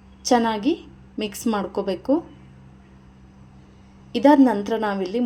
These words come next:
ಮೂರ್ನಾಲ್ಕು ನಿಮಿಷದಷ್ಟು ಇದನ್ನು ಚೆನ್ನಾಗಿ ಕುದಿಸ್ಕೊಳ್ಬೇಕು. ಹಾಗೆ ಕೊನೆಯಲ್ಲಿ ಕೊತ್ತಂಬ-, ಆ, ಟೇಸ್ಟ್‌ನು ಸಹ ನೋಡ್ಕೊಳ್ತಾ ಇದ್ದೀನಿ. ಕಡಿಮೆ ಇದ್ದಲ್ಲಿ ಸ್ವಲ್ಪ ಉಪ್ಪು ಅಥವಾ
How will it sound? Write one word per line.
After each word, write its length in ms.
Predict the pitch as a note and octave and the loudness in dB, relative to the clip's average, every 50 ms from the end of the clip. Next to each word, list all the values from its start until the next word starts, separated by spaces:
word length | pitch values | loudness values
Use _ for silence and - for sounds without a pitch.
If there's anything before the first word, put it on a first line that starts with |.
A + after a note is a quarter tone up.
| A3+ | 0
ಮೂರ್ನಾಲ್ಕು 420 | G#3 G#3 G#3 G3+ A3 A3+ A#3 A#3 - A3 | 0 0 0 0 -2 -4 -4 -6 -6 -8
ನಿಮಿಷದಷ್ಟು 640 | G#3 G#3 G3+ - A3 G3+ G3 G3 - - - - G#3 G#3+ | -6 -4 -4 -4 -4 -2 -2 -4 -4 -6 -4 -4 -4 -4
ಇದನ್ನು 240 | G3 G3 G3+ A3+ D#4 E4+ - - - | -4 -4 -4 -2 -2 -4 -4 -8 -8
ಚೆನ್ನಾಗಿ 380 | A3+ G3+ G3 G3 F#3+ F#3 A3 - - | -6 -4 -4 -4 -6 -8 -8 -8 -8
ಕುದಿಸ್ಕೊಳ್ಬೇಕು. 760 | G#3 - - - - - G#3+ G3+ G3+ - F#3+ F3 - - C#4 E4 E4 - - - - - - - - - - - - | -8 -8 -8 -12 -8 -4 -4 -4 -2 -4 -6 -6 -4 -2 -2 -2 -4 -8 -16 -20 -20 -20 -20 -20 -20 -20 -12 -4 -2
ಹಾಗೆ 240 | A3 A3 G#3 B3 - | -2 0 0 0 0
ಕೊನೆಯಲ್ಲಿ 520 | - B3 G#3+ G3+ A3 A3+ A3 G#3+ A#3 D4 E4 - - - - - - - - - - - - - - - - - - - - - - - - - - - - - - - - - - - - - - - - | 0 0 0 0 0 -2 0 0 0 -2 -2 -4 -10 -20 -20 -20 -20 -20 -20 -20 -20 -20 -20 -20 -20 -20 -20 -20 -20 -20 -20 -20 -20 -20 -20 -20 -20 -20 -20 -20 -20 -20 -20 -20 -20 -20 -20 -20 -20 -4 0
ಕೊತ್ತಂಬ-, 400 | A#3+ A#3 A#3 - A#3+ A#3+ A3+ - | 0 0 2 0 -2 -2 -2 -2
ಆ, 80 | F#3+ G3+ G3+ | -4 -4 -4
ಟೇಸ್ಟ್‌ನು 460 | G3+ - A#3 A#3+ C#4 C4+ - - D#4 | 4 6 8 8 8 8 6 4 4
ಸಹ 200 | C#4+ - C4 B3 A#3+ A3+ G3+ | 4 4 2 0 0 0 -2
ನೋಡ್ಕೊಳ್ತಾ 480 | G3 F#3+ - - G#3 G3+ G3+ G3+ G#3 G3+ | -4 -2 -2 -2 -2 -2 0 -2 -2 -2
ಇದ್ದೀನಿ. 300 | G3 G3 F#3+ F#3+ G3 A3+ - A#3+ | -2 -4 -6 -8 -8 -6 -2 -2
ಕಡಿಮೆ 300 | G3+ G#3+ G3+ G#3 G#3+ G#3+ G#3 G3+ - - - - - - - - - - - - - - - - - - - - - - - | -2 0 -2 -2 -4 -4 -4 -4 -6 -8 -10 -14 -20 -20 -20 -20 -20 -20 -20 -20 -20 -20 -20 -20 -20 -20 -20 -20 -16 -8 -6
ಇದ್ದಲ್ಲಿ 420 | G3+ G3 - - G3 F#3+ G3 B3 C#4 | -6 -4 -2 0 0 2 2 0 0
ಸ್ವಲ್ಪ 260 | C4+ - A3+ G3 - G3+ G3 F#3+ | 0 -2 -4 -2 -2 -2 -2 -2
ಉಪ್ಪು 340 | F#3+ - - - - G#3+ G#3+ G#3 | -6 -10 -14 -8 -4 0 0 0
ಅಥವಾ 260 | G3 G3+ - G3+ F#3+ | 0 -2 -2 -2 -2